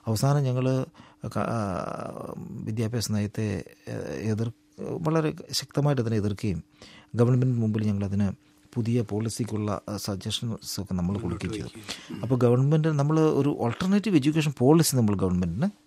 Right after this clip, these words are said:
Speaker 2: കൊടുത്തു.
Speaker 1: സജസ്റ്റ് ചെയ്തിട്ടുണ്ട്. അപ്പം ഗവൺമെന്റ്, ആ, ഇപ്പോഴത്തെ ബഹുമാന്യ മന്ത്രി, വിദ്യാഭ്യാസ മന്ത്രി, എം എച്ച് ആർ ഡി മിനിസ്റ്റർ, ആ, ഒരു പുതിയ കമ്മീഷൻ രൂപീകരിക്കും. ആ കമ്മീഷനിൽ ന്യൂനപക്ഷങ്ങൾക്കും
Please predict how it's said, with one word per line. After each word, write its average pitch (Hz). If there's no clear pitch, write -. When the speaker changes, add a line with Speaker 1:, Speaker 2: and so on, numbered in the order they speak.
Speaker 2:
കൊടുത്തു. 110
Speaker 1:
സജസ്റ്റ് 90
ചെയ്തിട്ടുണ്ട്. 76
അപ്പം 131
ഗവൺമെന്റ്, 131
ആ, 107
ഇപ്പോഴത്തെ 107
ബഹുമാന്യ 107
മന്ത്രി, 101
വിദ്യാഭ്യാസ 110
മന്ത്രി, 95
എം 101
എച്ച് 104
ആർ 95
ഡി 95
മിനിസ്റ്റർ, 90
ആ, 98
ഒരു 92
പുതിയ 117
കമ്മീഷൻ 110
രൂപീകരിക്കും. 117
ആ 120
കമ്മീഷനിൽ 101
ന്യൂനപക്ഷങ്ങൾക്കും 117